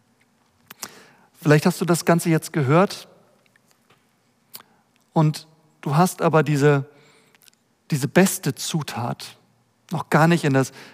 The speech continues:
Rezept für ein gutes Leben mit hineingetan. Du hast Jesus noch gar nicht angenommen. Du weißt vielleicht so ein paar Dinge über ihn.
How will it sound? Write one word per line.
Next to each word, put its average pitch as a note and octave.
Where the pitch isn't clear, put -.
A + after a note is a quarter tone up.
Rezept -
für -
ein C3+
gutes D#3+
Leben D3
mit D3+
hineingetan. C#3
Du D#3
hast -
Jesus F#3
noch F3
gar F3
nicht F3
angenommen. D#3+
Du C3
weißt F3
vielleicht D3
so D3
ein C3
paar C#3+
Dinge D3+
über D3+
ihn. E3+